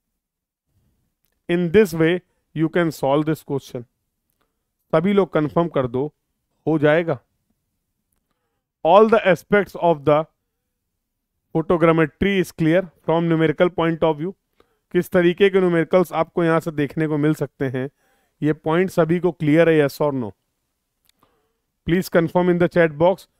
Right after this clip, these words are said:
So this was the discussion for our this crash course of the surveying। मिलते हैं जल्दी किसी अगले कोर्स के साथ।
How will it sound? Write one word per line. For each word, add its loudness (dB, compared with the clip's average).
So -4
this 0
was 6
the 4
discussion 2
for 2
our 4
this -4
crash 0
course -2
of 0
the -4
surveying। 0
मिलते 2
हैं 4
जल्दी 2
किसी -2
अगले 2
कोर्स -4
के -4
साथ। 2